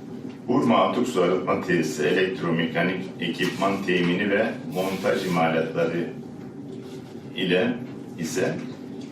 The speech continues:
Antalya şehrinin en büyük kapasiteli atık su arıtma tesisinin enerji verimliliğinin arttırılması için elektromekanik ekipman yenilenmesi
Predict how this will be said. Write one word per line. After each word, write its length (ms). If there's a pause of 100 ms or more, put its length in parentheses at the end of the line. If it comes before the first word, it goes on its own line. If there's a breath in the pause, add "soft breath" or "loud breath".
Antalya 480
şehrinin 460
en 240
büyük 260
kapasiteli 600
atık 260
su 180
arıtma 480
tesisinin 580
enerji 500
verimliliğinin 500
arttırılması 760
için 240
elektromekanik 920 (360)
ekipman 640
yenilenmesi 840